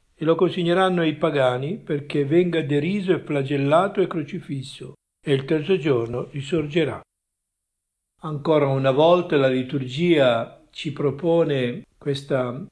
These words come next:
rivelazione del Signore sul significato della sua morte. È qualcosa che rientra nel piano pensato da Dio per l'umanità. È qualcosa che è stato rivelato dallo Spirito Santo a Gesù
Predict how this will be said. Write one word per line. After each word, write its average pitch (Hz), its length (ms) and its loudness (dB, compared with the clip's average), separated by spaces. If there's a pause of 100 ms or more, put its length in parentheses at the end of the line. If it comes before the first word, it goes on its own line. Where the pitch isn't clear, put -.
(120)
rivelazione 143 1400 0 (160)
del 143 180 -8
Signore 143 920 0
sul 143 260 -8
significato 147 840 -2
della 127 200 0
sua 131 300 -4
morte. 139 640 -4 (580)
È - 160 -10
qualcosa 165 640 2
che 151 140 2
rientra 156 720 2
nel 131 200 -2
piano 156 500 0
pensato 147 680 -4
da 131 160 -4
Dio 139 560 -2
per 131 260 -10
l'umanità. 120 840 -6 (760)
È 156 140 -14
qualcosa 143 1080 2
che 139 180 -10
è - 20 -6
stato 143 420 0
rivelato 135 600 2
dallo 123 200 0
Spirito 135 480 -4
Santo 143 560 0
a 113 100 -4
Gesù 123 540 -4